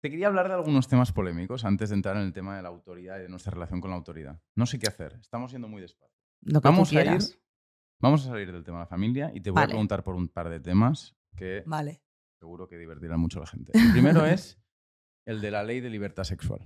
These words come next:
Speaker 1: o de
Speaker 2: Mm.
Speaker 1: garantía de la libertad sexual. Eh, ¿qué, qué coño ha pasado? <laughs> ¿Qué, eh, narices ha ocurrido con la ley del solo sí es sí?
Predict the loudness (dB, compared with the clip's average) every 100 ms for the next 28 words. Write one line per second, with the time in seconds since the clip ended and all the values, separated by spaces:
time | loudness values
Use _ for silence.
0 | -12 -8 -6 -2 -2 -2 -4 -8 -6 -4
1 | -4 -6 -10 -14 -18 _ _ -16 -16 -18
2 | _ _ -2 2 4 4 0 0 2 2
3 | -2 _ _ 0 0 2 2 4 4 2
4 | -2 0 4 8 8 8 4 -2 4 4
5 | 4 -2 _ _ -2 -2 _ _ 0 2
6 | 2 2 0 0 0 2 0 0 -4 -2
7 | -2 0 -2 -2 -4 -4 -4 -4 -6 -4
8 | -4 -6 -6 -8 -8 -8 -8